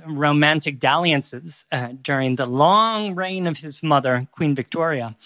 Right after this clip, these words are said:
And yes, this did include a three-year affair with the, uh, socialite turned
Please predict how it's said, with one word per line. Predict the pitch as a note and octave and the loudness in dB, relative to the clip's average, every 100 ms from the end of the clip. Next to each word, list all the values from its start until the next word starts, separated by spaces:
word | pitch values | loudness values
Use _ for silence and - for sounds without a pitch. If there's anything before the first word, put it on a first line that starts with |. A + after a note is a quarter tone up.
| - - - _ | -20 -18 -20 _
And | D3+ D3 | 0 4
yes, | G3 F3+ - | 6 4 0
this | D#3+ D3+ | -6 -6
did | D3 F3+ G#3 | 0 2 2
include | G3+ - A3 G3 E3+ | -2 -4 -4 -4 -4
a | D#3 | -6
three-year | D3+ - G#3 G#3+ A3 G3+ G3 F3 | -8 -14 -10 -4 -2 0 2 2
affair | - D#3 C#3+ C#3 C#3+ - - _ - | 2 2 2 2 -6 -14 -20 _ 0
with | C#3+ C#3 | 0 0
the, | D3 C#3 D3+ | 0 0 -2
uh, | D3+ C3+ C3+ | -4 -6 -6
socialite | B2 - E3+ D#3+ D#3+ D3+ C#3+ C#3 - | -6 2 2 2 2 2 2 -4 -4
turned | D3+ C3+ C3 | 0 2 0